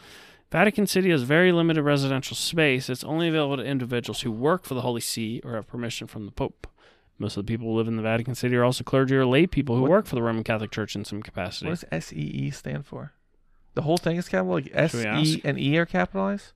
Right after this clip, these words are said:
Speaker 1: Yeah, look, right here. Holy See.
Speaker 2: Oh.
Speaker 1: What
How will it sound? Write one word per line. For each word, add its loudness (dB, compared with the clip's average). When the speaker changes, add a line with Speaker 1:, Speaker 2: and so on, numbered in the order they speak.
Speaker 1:
Yeah, -14
look, -14
right -12
here. -10
Holy -8
See. -10
Speaker 2:
Oh. -16
Speaker 1:
What -6